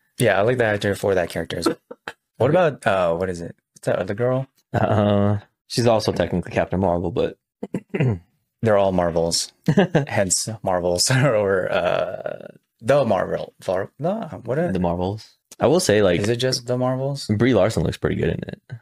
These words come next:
Speaker 2: Like, she really, like, you know, s-, I don't know what, like, slims down or whatever.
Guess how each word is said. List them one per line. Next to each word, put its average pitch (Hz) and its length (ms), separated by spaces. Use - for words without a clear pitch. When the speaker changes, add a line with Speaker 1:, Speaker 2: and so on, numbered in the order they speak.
Speaker 2:
Like, - 340
she 110 300
really, 101 300
like, - 340
you - 140
know, 104 120
s-, - 440
I - 140
don't 101 140
know 87 100
what, 85 220
like, - 140
slims 107 260
down 90 220
or 110 40
whatever. 123 320